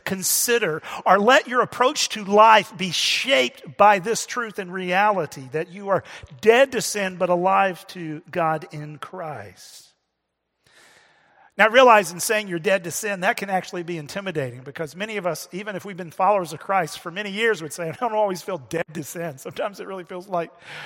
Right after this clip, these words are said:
you know, sin is winning. And, and, and I get that. Paul isn't saying you're, you're never going to sin again.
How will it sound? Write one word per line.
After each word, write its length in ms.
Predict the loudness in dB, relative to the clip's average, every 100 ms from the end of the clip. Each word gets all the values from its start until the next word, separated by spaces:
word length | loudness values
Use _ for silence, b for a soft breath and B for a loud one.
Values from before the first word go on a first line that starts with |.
| B B B
you 100 | -2
know, 100 | 0
sin 260 | 2 0 0
is 120 | -4
winning. 460 | -4 -4 -2 -6 -8
And, 220 | -10 -12 -20 -14
and, 140 | -6
and 160 | -2 2
I 80 | 2
get 320 | 6 4 6
that. 420 | 2 2 -4 -8 -18 _ -20 _ _ B B B
Paul 240 | 6 6 6
isn't 200 | -2 -2
saying 280 | -2 -2
you're, 100 | -6 -12
you're 140 | -12
never 560 | -10 -10 -4 -2 -2 -4
going 260 | -4 -6
to 120 | -6 -8
sin 260 | -6 -6
again. 500 | -8 -6 -6 -6 -10